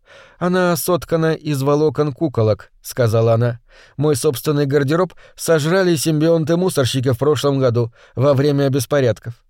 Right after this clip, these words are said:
Обычно я хожу голышом, но я не хотела задеть вас слишком откровенной демонстрацией интимности". Африаль пожал плечами. "Обычно я тоже не пользуюсь одеждой,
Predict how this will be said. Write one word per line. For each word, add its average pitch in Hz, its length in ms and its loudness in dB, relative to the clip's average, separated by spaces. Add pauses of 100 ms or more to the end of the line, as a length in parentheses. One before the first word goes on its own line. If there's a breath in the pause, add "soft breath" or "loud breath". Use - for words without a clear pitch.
(140)
Обычно 196 420 -2
я 190 120 2
хожу 180 280 -2
голышом, 156 540 0 (300)
но 147 100 -2
я 147 240 2
не 143 140 0
хотела 139 460 0
задеть 123 340 0
вас 165 220 0 (200 loud breath)
слишком 143 500 -2
откровенной 139 640 0
демонстрацией 139 960 -2
интимности". 113 840 -4 (540)
Африаль 120 520 2
пожал 131 340 0
плечами. 117 540 -4 (640 loud breath)
"Обычно 196 460 2
я 160 100 4
тоже 143 320 2
не 135 120 2
пользуюсь 135 540 2
одеждой, 104 580 -2